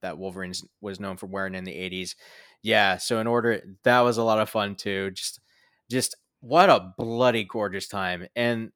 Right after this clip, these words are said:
s-, the game story is surprisingly a lot better, so they add a lot of things.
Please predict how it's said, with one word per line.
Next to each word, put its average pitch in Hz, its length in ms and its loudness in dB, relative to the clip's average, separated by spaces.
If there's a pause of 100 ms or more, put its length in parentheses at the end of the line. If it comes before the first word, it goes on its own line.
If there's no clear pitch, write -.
(140)
s-, 117 160 -16
the 135 160 -4
game 160 500 2
story 120 420 4
is 113 100 -2
surprisingly 117 560 0
a 104 60 0
lot 101 280 0
better, 101 260 0
so - 160 -6
they 107 260 -4
add 117 220 2
a 113 60 0
lot 101 200 0
of 87 80 -8
things. 82 440 -8